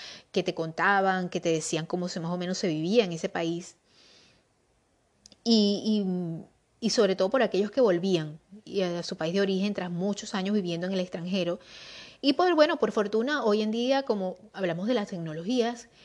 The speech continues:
eh, ya gracias a Dios las tenemos al alcance de nuestra mano, podemos investigar incluso las zonas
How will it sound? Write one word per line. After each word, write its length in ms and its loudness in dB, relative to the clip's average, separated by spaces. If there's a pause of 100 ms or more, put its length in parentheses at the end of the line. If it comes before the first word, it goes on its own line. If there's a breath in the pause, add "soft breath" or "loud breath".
(200 soft breath)
eh, 560 -4
ya 180 -2
gracias 360 -2
a 40 2
Dios 100 -2
las 120 -2
tenemos 300 -4
al 80 4
alcance 420 0
de 40 0
nuestra 260 -2
mano, 260 2
podemos 280 0
investigar 600 2
incluso 400 0
las 160 0
zonas 380 -2